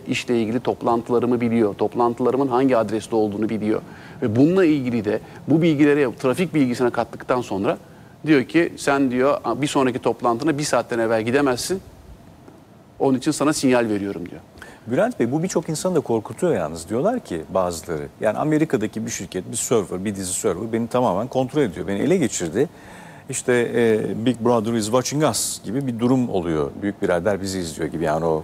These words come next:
Speaker 2: kurgular, filmler, teoriler. E, endişeleri konusunda insanların ne söylersiniz? Yani bu kadar bize ait özel bilgiyi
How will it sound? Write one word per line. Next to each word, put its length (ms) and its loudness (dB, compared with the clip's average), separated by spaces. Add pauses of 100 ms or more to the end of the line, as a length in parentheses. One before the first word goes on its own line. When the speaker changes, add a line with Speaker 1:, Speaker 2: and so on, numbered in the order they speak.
Speaker 2:
kurgular, 540 0
filmler, 600 -4 (160)
teoriler. 640 0 (500)
E, 80 0
endişeleri 880 0
konusunda 440 -2
insanların 580 0
ne 80 2
söylersiniz? 460 -2
Yani 240 0
bu 60 2
kadar 420 2
bize 260 0
ait 200 0
özel 460 0
bilgiyi 560 -2